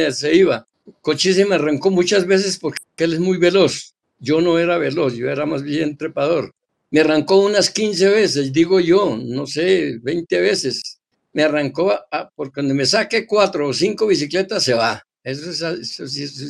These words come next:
es de ahí. Y yo era, como nosotros, eh, decíamos en, lo decimos en el ciclismo, en el ciclismo, chupando rueda. Él salía por un lado, yo salía por el otro y nos reuníamos adelante y él adelante volteaba a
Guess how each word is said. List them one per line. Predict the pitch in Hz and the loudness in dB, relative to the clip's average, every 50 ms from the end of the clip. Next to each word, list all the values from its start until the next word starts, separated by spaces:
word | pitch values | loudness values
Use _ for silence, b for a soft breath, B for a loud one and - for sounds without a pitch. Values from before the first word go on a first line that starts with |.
| - - | -14 -12
es | - 131 131 | -10 -8 -6
de | 139 151 | -4 -2
ahí. | 165 160 147 131 - - _ _ _ _ _ _ _ | 0 0 0 0 -2 -6 _ _ _ _ _ _ _
Y | - 143 | -8 -2
yo | 156 175 185 | 0 2 2
era, | 202 208 208 214 220 220 - - - | 4 4 2 2 0 0 -4 -8 -12
como | - 175 160 156 | -8 -4 -2 0
nosotros, | 147 135 139 170 185 - 196 196 175 - - - - - - 147 135 | 0 2 0 -2 -2 0 0 0 0 0 -6 -12 -18 -16 -14 -14 -8
eh, | - 143 143 147 131 | -6 -4 -2 -2 -2
decíamos | 123 127 123 - - 165 160 180 180 139 | -2 -2 -4 -2 -2 -2 -2 -2 -2 -2
en, | 160 165 135 120 127 - | -2 -4 -4 -4 -8 -6
lo | - 131 120 | -6 -4 -4
decimos | 123 123 - 165 170 175 175 151 | -2 -2 -2 -2 -2 -2 -2 -2
en | 156 | -2
el | 147 127 | -2 -2
ciclismo, | - - 117 120 151 165 151 160 165 143 131 - | -4 -8 -8 -4 -2 0 0 0 -2 -4 -8 -8
en | - 123 | -8 -8
el | 123 117 | -8 -8
ciclismo, | 113 131 127 - - - _ 143 127 120 - _ | -8 -10 -10 -12 -18 -10 _ -6 -6 -6 -6 _
chupando | - 143 131 160 175 180 175 | -8 -2 0 0 2 4 4
rueda. | 170 175 185 190 156 131 113 110 - - _ _ _ _ _ _ _ | 4 6 6 6 6 6 4 0 -4 -14 _ _ _ _ _ _ _
Él | - 190 202 | 4 4 4
salía | - 208 214 208 202 220 202 | 6 4 6 6 6 4 4
por | 214 208 | 4 2
un | 208 208 208 | 2 4 4
lado, | 202 196 208 208 | 4 4 4 4
yo | 208 214 196 | 4 4 4
salía | - 196 196 202 202 202 | 4 4 4 4 4 2
por | 190 202 196 | 2 2 2
el | 202 | 2
otro | 208 196 208 220 | 0 0 0 2
y | 214 190 | 4 4
nos | 185 175 165 | 4 4 4
reuníamos | 160 175 156 151 165 180 190 220 202 165 | 4 2 2 2 2 2 2 0 0 0
adelante | 180 165 151 160 185 196 214 190 - 208 214 190 | 0 2 2 2 0 0 -2 -2 -2 -2 -2 -2
y | 170 156 185 | 2 2 4
él | 208 202 208 | 4 4 2
adelante | 202 180 170 175 180 185 190 190 208 | 2 0 0 2 0 0 0 0 0
volteaba | 190 185 170 151 135 - 190 202 190 | 0 2 0 0 0 0 0 0 0
a | 190 175 | 0 -2